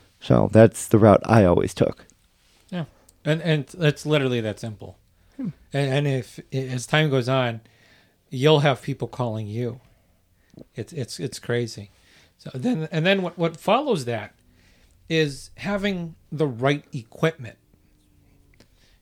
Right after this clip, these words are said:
Speaker 2: you know, and, and we talk a lot about tuning and all that in the past. And, and we've talked about, uh,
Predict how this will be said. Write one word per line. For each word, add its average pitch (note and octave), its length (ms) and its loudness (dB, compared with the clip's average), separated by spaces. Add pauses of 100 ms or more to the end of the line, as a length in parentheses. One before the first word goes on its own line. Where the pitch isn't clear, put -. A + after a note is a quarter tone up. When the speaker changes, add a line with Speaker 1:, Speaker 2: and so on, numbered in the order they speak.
Speaker 2:
you C3 140 -4
know, A#2+ 320 -2
and, C#3 180 -8
and D3+ 160 -2
we F3+ 100 -2
talk D#3 240 2
a C#3+ 40 0
lot B2+ 220 2
about A2+ 420 -4 (380)
tuning C3+ 480 -2
and B2 100 -4
all A#2+ 160 -2
that B2 220 -4
in A#2+ 60 -14
the G2+ 60 -12
past. A#2 500 -6
And, G2+ 160 -14 (280)
and D3 80 -4
we've D3 180 -2
talked - 240 -2
about, A2+ 300 -6 (240)
uh, G2 300 -12